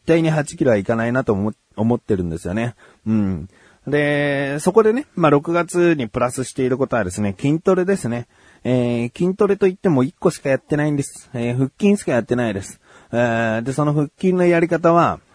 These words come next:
足を、まあ、仰向けに寝ますよね。仰向けに寝て、足を腰から全部まず真上に九十度上げますね。九十度上げた後に膝をまた九十度曲げるという。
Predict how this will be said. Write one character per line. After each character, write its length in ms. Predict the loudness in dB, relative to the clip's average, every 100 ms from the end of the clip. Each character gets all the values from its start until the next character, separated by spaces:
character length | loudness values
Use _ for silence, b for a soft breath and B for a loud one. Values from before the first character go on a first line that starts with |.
| _
足 640 | -8 -8 -6 -2 0 2
を、 200 | 2 2
ま 360 | 0 0 -2 -6
あ、 140 | -2 2
仰 80 | 4
向 140 | 2
け 140 | 2
に 120 | 2 2
寝 100 | 2
ま 120 | 0
す 100 | -2
よ 80 | -2
ね。 160 | -2 0
仰 160 | 2
向 120 | 2
け 120 | 2 0
に 120 | 2
寝 160 | 0
て、 340 | -2 0 0 0
足 680 | -4 -6 -6 -2 0 2 4
を 200 | 4 4
腰 340 | 0 -2 -2
か 100 | 0
ら 120 | 2 2
全 200 | 0 0
部 140 | 2
ま 160 | 2 2
ず 100 | 2
真 200 | 2 4
上 180 | 4
に 320 | 2 0 -2 -2
九 160 | 0 2
十 160 | 2
度 120 | 2
上 60 | 0
げ 80 | 0
ま 140 | -2
す 80 | -4
ね。 180 | -6 -2
九 240 | 2 4 4
十 240 | 4 4
度 80 | 4
上 160 | 2
げ 180 | 0 -2
た 180 | 0 0
後 180 | 2 0
に 100 | 0
膝 340 | -2 2 4
を 60 | 4
ま 140 | 2
た 80 | -2
九 240 | 2 6 6
十 240 | 6 6
度 100 | 6
曲 160 | 4 0
げ 140 | -2
る 120 | -2
と 140 | -4 -6
い 120 | -6
う。 120 | -8